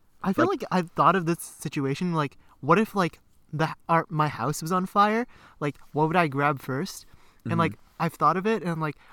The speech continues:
Speaker 1: "Oh, I would clearly grab my, like, laptop and my, like, like, valuables, I guess." But then, like, that's, that's kinda stupid. Like, there's no reason for me to get all that stuff. It's,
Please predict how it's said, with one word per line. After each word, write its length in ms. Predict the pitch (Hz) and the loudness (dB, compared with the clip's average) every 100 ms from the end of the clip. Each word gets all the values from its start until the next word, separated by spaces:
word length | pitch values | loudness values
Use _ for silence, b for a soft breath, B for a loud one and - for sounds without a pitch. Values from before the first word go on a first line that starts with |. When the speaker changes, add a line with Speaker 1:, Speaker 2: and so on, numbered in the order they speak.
| B | B
Speaker 1:
"Oh, 100 | 208 | -6
I 100 | 147 | -2
would 140 | 156 - | -2 -2
clearly 300 | - 190 156 | 0 0 0
grab 200 | 160 156 | -2 -2
my, 120 | 147 | -2
like, 180 | 139 - | -4 -2
laptop 540 | 143 147 - 147 131 | 2 2 0 -4 -4
and 100 | 131 | -4
my, 100 | 131 | -4
like, 220 | 123 123 _ - | -4 -8 _ -12
like, 240 | 139 - _ _ - _ _ 135 | -12 -12 _ _ -20 _ _ -10
valuables, 480 | 117 143 151 180 | -4 -2 0 -2
I 60 | 185 | -2
guess." 320 | 196 220 - - b b b | -2 -4 -6 -20 b b b
But 100 | 160 | 0
then, 120 | 220 | 2
like, 160 | 214 - - | 0 -2 2
that's, 220 | 208 - | 2 2
that's 220 | - 269 | -8 -8
kinda 300 | - - 277 | -8 -6 -4
stupid. 560 | - - - 175 190 123 | -4 -6 -4 -4 -4 -8
Like, 240 | 120 - - b b | -12 -14 -18 b b
there's 160 | 185 | 0
no 180 | 185 247 | 2 2
reason 320 | 202 165 143 | 2 2 -2
for 100 | 135 | -6
me 220 | 131 131 131 | -6 -6 -10
to 400 | _ 202 156 127 | _ -20 -18 -12
get 120 | - 123 | -6 -4
all 120 | 113 | -4
that 140 | 123 | -8
stuff. 320 | - 123 139 - b b b b | -12 -8 -8 -10 b b b b
It's, 260 | 156 - | -6 -6